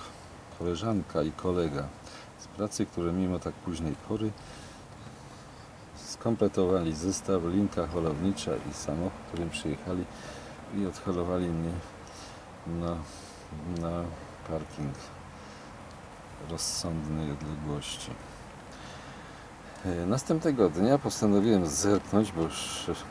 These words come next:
kiedy było już jasno, co tam się mogło stać. No i zauważyłem, że łącznik z mechanizmu zmiany biegów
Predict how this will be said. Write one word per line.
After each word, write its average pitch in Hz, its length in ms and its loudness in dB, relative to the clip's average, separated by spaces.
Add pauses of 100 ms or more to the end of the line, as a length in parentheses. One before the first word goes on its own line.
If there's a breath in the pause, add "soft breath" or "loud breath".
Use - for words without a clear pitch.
(340)
kiedy 82 200 2
było 90 180 6
już 78 200 0
jasno, 76 440 2 (840 loud breath)
co - 180 -4
tam 110 240 4
się - 220 2
mogło 90 380 2
stać. - 480 -2 (160)
No 139 240 4
i 135 140 0
zauważyłem, 117 1000 2
że 107 280 2 (3750 loud breath)
łącznik 90 680 4 (720)
z - 20 -8
mechanizmu 90 560 4
zmiany 87 460 4
biegów 78 760 0